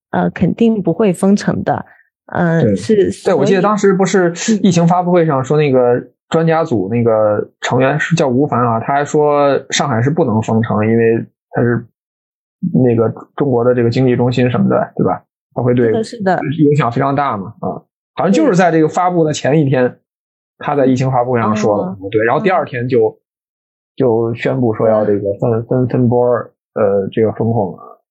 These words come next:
Speaker 1: 对，这确实有一点尴尬，就是在，在正式收到，呃，上海发布发的那个封城的消息之前，确实之前官方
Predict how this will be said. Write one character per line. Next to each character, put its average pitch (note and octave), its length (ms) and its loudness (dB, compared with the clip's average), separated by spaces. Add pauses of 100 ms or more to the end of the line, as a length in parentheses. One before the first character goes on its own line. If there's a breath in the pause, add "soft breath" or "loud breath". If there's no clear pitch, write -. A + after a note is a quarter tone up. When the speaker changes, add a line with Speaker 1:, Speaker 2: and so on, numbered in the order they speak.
(440)
Speaker 1:
对， G#3+ 140 4
这 A#3 120 2
确 A#3+ 200 2
实 G#3 360 2
有 F#3 200 2
一 A3 100 4
点 F#3 200 0
尴 G3 220 0
尬， G3 200 0
就 G#3+ 100 0
是 A3+ 240 2 (300 loud breath)
在， G#3 520 2 (200)
在 A3+ 160 0
正 B3 180 2
式 A#3 160 2
收 A3 180 2
到， G#3 240 0 (300)
呃， F#3 180 2
上 G#3 160 0
海 G3 80 4
发 G3 180 0
布 G#3 160 2
发 G3 200 -2
的 F#3+ 140 2
那 F#3 120 4
个 E3+ 120 0
封 G#3+ 180 4
城 G#3 120 2
的 F3 80 2
消 G#3+ 180 0
息 - 140 -2
之 - 180 -2
前， E3 300 -2
确 A3 160 2
实 F3+ 160 0
之 F#3+ 120 0
前 F3+ 180 0
官 G3+ 260 0
方 G#3 300 2